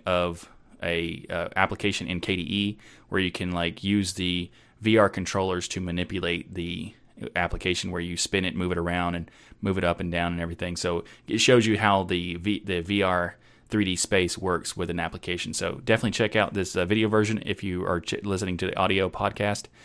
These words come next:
Uh, it might be worth checking out there. But I'll have a link to the Collabora post on their website, their blog, talking about all the things they're doing. You'll have a link to those videos there as well. So, uh, check out the link in the show notes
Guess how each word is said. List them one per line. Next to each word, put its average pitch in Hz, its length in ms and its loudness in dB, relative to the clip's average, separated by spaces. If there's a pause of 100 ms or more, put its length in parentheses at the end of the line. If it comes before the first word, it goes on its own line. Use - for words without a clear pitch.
(220)
Uh, 87 280 -4
it 90 100 0
might 90 160 2
be 90 60 -2
worth 90 200 -2
checking 90 280 -4
out 90 80 -10
there. 90 200 0
But 98 120 4
I'll 107 80 10
have 120 100 10
a 101 40 6
link 101 240 2
to 90 340 -2 (400)
the 92 200 2
Collabora 101 520 4
post 92 400 -2 (400)
on 90 220 2
their 90 200 2
website, 90 420 2
their 90 120 0
blog, 90 400 2
talking 90 360 0
about 90 220 0
all 87 140 2
the 87 60 -4
things 90 200 -4
they're 90 80 -4
doing. 90 280 -2
You'll 90 100 2
have 87 80 2
a 87 40 -2
link 85 240 -4
to 87 100 -4
those 85 340 -2 (280)
videos 85 400 -4
there 85 180 -2
as 82 100 -8
well. 85 360 0 (300)
So, 92 400 4
uh, 85 200 0
check 110 240 2
out 104 120 6
the 101 60 -2
link 98 220 0
in 90 60 -4
the 87 60 -4
show 127 180 4
notes 131 280 2